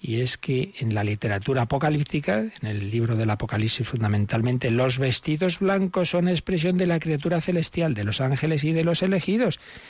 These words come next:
Son los vestidos blancos que llevarán los que serán salvados. Esto aparece muy claro, como digo, en el libro del Apocalipsis, por ejemplo, capítulos siete, nueve, diecinueve, catorce. Las vestiduras de los elegidos, se nos dice además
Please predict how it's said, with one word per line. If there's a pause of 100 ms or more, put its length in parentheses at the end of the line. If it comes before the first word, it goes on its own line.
(260)
Son
los
vestidos
blancos
que
llevarán
los
que
serán
salvados. (380)
Esto
aparece
muy
claro, (400)
como
digo,
en
el
libro
del
Apocalipsis,
por
ejemplo,
capítulos
siete, (280)
nueve,
diecinueve,
catorce. (520)
Las
vestiduras
de
los
elegidos,
se
nos
dice
además